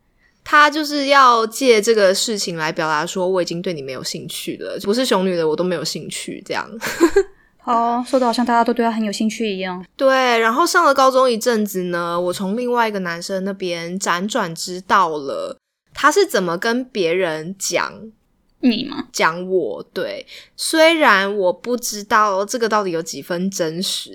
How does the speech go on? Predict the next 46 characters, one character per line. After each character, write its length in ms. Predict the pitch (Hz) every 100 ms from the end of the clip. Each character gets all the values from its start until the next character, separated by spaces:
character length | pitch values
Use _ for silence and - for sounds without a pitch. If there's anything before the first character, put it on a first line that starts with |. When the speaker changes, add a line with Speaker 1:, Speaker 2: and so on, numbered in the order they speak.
| -
Speaker 1:
因 160 | 233
为 220 | 294 302 254
呢， 380 | 226 208 214 226 -
传 380 | - 247 208 220
话 300 | 254 302 240
过 200 | 226 262
来 140 | 208 180
的 80 | 185
那 180 | 220
一 40 | 214
位 180 | 226 208
男 220 | 170 165
生 280 | - 190 180
呢， 260 | 180 160
也 160 | 160 170
是， 520 | 175 226 214 190 180 - -
以 100 | 180
前 220 | - 185
也 120 | 180
是 480 | 180 233 220 202 185
几 140 | 180
个 140 | 165 151
嘴 180 | - 139
猴 200 | 156 160
绿 180 | 180
绿 180 | 170 143
的 100 | 117
那 180 | 147 190
种 160 | 233 254
类 300 | 220 320 -
型。 260 | 339 403 415 359
<laughs> 180 | - -
但 200 | 427 440
是 220 | 415 381
如 100 | 311
果 120 | 320
我 60 | 247
们 140 | 202
姑 160 | 214 262
且 260 | - 202 147
当 240 | 180 185
真 180 | 190 170
的 120 | 160
话， 240 | 180 151
哈， 340 | 180 - - - _ -
呃， 560 | 208 196 180 180 185